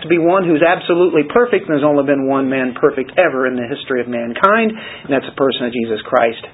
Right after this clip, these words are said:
who is God, who is one hundred percent man, and he can do it. So he took this time, he has calculated it all the way to the point where he's at. It's very definite. It's all premeditated. This is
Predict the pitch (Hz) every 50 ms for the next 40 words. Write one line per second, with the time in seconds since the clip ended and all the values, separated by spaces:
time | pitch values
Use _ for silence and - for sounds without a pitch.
0 | - - 185 156 143 - 143 135 123 117 117 120 113 107 107 110 113 - - 175
1 | 190 165 - 156 143 135 131 127 - - - - - - - - 139 147 147 135
2 | 123 117 131 127 117 120 - 110 - - 131 123 - 123 123 120 113 113 113 113
3 | 113 113 110 - 143 127 - - 117 113 127 123 120 113 - - - - - -
4 | - - - - - - 165 160 147 147 170 160 156 - - 208 208 208 208 -
5 | - - - - - - - - - - - - - - - - 131 151 180 196
6 | 196 - - - - - - - - - - - 180 175 160 156 151 151 151 147
7 | 135 147 147 131 123 135 127 123 - - - - - 170 180 175 - 190 185 185
8 | 185 185 190 196 196 196 202 - - - - - - 110 120 147 170 180 170 185
9 | 196 202 196 196 208 202 - - 139 131 - - 170 175 190 - - 165 156 139
10 | 123 127 117 135 170 196 226 233 240 - - - - - - 143 143 - 117 113
11 | 139 131 123 113 110 113 113 - 165 190 220 220 - 226 226 240 226 - - -
12 | - - - - 147 - - - 160 175 196 214 214 214 - - 202 202 185 170
13 | 165 143 143 127 - 135 107 98 82 73 - - - - - - - - - -
14 | 135 170 175 - 220 202